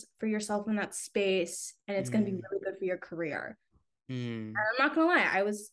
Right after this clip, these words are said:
Speaker 1: kind of disappointed and upset that she said that because I
Speaker 2: Yeah.
Speaker 1: was like, I didn't tell her that I knew that job would make me miserable, but, like, I knew the job would make me miserable.
Speaker 2: Mm-hmm.
Speaker 1: Um, and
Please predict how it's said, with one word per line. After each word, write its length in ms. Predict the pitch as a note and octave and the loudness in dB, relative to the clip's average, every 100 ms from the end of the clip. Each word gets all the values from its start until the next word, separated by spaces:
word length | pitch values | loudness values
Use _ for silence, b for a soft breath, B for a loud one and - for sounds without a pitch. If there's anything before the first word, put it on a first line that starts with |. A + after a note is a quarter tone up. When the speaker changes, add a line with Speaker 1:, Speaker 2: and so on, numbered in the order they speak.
| - | -2
Speaker 1:
kind 200 | A3+ A#3 | 0 0
of 140 | A3 | -2
disappointed 560 | A#3 A3+ A3 A#3 G3+ E3+ | -4 -4 -2 2 2 2
and 100 | F3 | -4
upset 380 | - G3 E3+ | -2 0 0
that 140 | D#3 - | -2 -8
she 140 | - | -10
said 220 | - D#3+ - | -4 -4 -2
that 260 | F#2+ - | -4 -4
because 260 | G#3 G3 - | -4 -2 0
I 80 | F3 | 0
Speaker 2:
Yeah. 60 | |
Speaker 1:
was 120 | F3+ - | -2 -6
like, 360 | - - - - _ _ _ _ _ _ _ _ _ _ _ _ _ _ - - | -8 -8 -8 -20 _ _ _ _ _ _ _ _ _ _ _ _ _ _ -20 -4
I 100 | A3 | 4
didn't 180 | A3 A#3 | 6 4
tell 260 | - F#3 F3+ | 2 0 2
her 220 | G3+ G#3+ | 4 4
that 200 | G3+ E3+ | 2 0
I 100 | G3 | -2
knew 220 | F3+ F3+ F3+ | -4 -2 -2
that 140 | D#3+ | -2
job 260 | E3+ E3 F3 | 0 0 0
would 140 | F#3 | -4
make 180 | E3 - | -4 -4
me 100 | E3+ | -6
miserable, 640 | D#3+ E3 F3+ G3+ A3+ A#3 | -4 -2 0 2 4 4
but, 140 | A3+ - | 2 -2
like, 180 | F#3+ - _ - | -2 -6 _ -8
I 120 | G3 | -4
knew 300 | F#3+ F#3+ G3+ | -2 0 2
the 120 | F#3 F3+ | 2 2
job 260 | F3 F3 | 0 0
would 100 | F3 | -2
make 160 | - - | -4 -8
me 120 | F3 | -6
miserable. 600 | F3 F#3 - - - - | -4 -4 -6 -10 -6 -4
Speaker 2:
Mm-hmm. 340 | C#3 B2+ A#2+ A2+ A2+ _ _ - | -4 -4 -6 -8 -12 _ _ -8
Speaker 1:
Um, 540 | F#3+ E3+ - A3 A#3+ A3 _ _ _ _ _ _ - | -4 -4 -4 -6 -8 -10 _ _ _ _ _ _ -4
and 440 | G3 F3 F3 - | -2 0 -2 -6